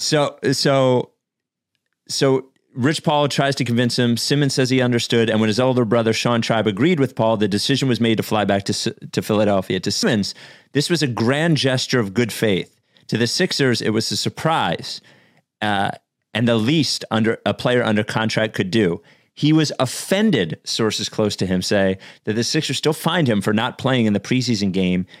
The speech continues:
even after he rushed to arrive to the arena before tip-off.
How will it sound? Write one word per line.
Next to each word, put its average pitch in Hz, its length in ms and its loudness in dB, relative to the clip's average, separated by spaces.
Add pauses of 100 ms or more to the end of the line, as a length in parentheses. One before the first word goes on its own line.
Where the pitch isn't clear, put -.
(160)
even 185 340 2
after 147 340 -2
he 131 140 0
rushed 123 380 0
to 131 120 2
arrive 101 520 2
to 113 100 0
the 98 100 2
arena 98 380 0
before 95 300 -2
tip-off. - 520 -4